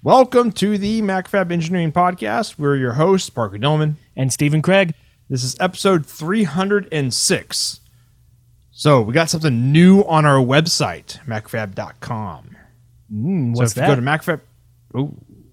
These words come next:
Speaker 1: if you go to macfab dot com slash podcast, we have a subscribe button finally.
Speaker 2: Finally, three hundred something episodes in, you can subscribe.
Speaker 1: You can subscribe through our website to get to the
Speaker 2: Nice.
Speaker 1: podcast.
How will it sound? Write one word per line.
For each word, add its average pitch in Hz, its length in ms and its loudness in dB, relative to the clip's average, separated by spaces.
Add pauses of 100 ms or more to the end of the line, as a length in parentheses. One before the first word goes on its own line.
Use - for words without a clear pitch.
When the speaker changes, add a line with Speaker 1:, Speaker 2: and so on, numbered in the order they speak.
(120)
Speaker 1:
if 117 80 -18
you - 80 -6
go 147 80 2
to 135 60 -2
macfab 151 280 0
dot 147 160 0
com 143 200 -2
slash 143 320 -4 (200)
podcast, 165 880 -2 (400)
we 139 160 2
have 175 160 6
a 180 140 6
subscribe 170 720 2
button 151 300 4
finally. 120 640 -2 (200)
Speaker 2:
Finally, 208 540 4
three 190 240 2
hundred 220 300 2
something 190 360 -2
episodes 185 600 -2
in, 175 320 -2
you 165 100 -4
can 175 140 -2
subscribe. - 840 -6 (140)
Speaker 1:
You 135 120 -4
can 160 120 2
subscribe 185 600 4
through 220 460 2
our 214 180 2
website 202 760 -2
to 135 120 -6
get 135 380 -2
to 165 80 2
the 170 80 -4
Speaker 2:
Nice. 170 260 0
Speaker 1:
podcast. - 460 -4